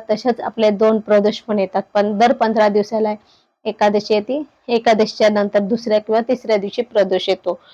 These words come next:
तर, अ, त्याचं पण प्रत्येक, अ, प्रदोषचं वेगळं वेगळं, जसं एकादशीचं वेगळं वेगळं महत्त्व आहे तसंच प्रदोषचं सुद्धा वेगळं वेगळं महत्त्व आहे.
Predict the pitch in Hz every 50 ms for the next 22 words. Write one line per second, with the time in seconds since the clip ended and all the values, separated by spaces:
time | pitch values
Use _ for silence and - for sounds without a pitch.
0 | _ _ _ - 240 240 247 247 247 247 247 240 240 226 226 - 233 - 233 214
1 | 226 226 214 208 _ - 214 208 - 214 208 208 202 202 208 208 202 196 - -
2 | - 220 214 214 196 196 190 190 196 185 190 190 185 208 208 - - - 240 226
3 | 233 240 233 226 240 226 - 240 214 - 233 226 220 214 214 214 214 214 208 214
4 | 220 214 226 254 233 214 214 - 214 208 202 208 226 220 220 220 _ _ _ _
5 | _ _ _ - 233 - 277 269 269 _ _ _ _ _ _ - 220 208 196 214
6 | 202 - - 220 214 - 208 190 226 226 233 208 196 202 196 190 185 190 190 196
7 | 208 214 233 220 214 - - 208 190 196